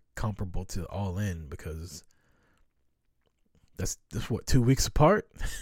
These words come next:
Most people don't wanna pay fifty bucks every four months, and now you want them to pay fifty bucks twice in two weeks?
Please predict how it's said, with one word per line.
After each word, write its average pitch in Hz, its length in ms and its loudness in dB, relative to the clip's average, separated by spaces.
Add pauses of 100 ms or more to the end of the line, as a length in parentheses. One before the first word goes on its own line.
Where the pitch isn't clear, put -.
(2750)
Most 151 180 4
people 165 220 4
don't 151 100 6
wanna 151 160 8
pay 151 160 8
fifty 151 300 4
bucks 156 420 6 (100)
every 147 240 6
four 165 280 6
months, 196 400 2
and 110 80 -2
now 117 100 0
you 135 160 2
want 131 160 0
them 120 140 -4
to 123 60 -4
pay 131 120 2
fifty 143 240 -4
bucks 131 260 0
twice 139 360 -4
in 113 80 -8
two 147 160 -4
weeks? 196 420 -8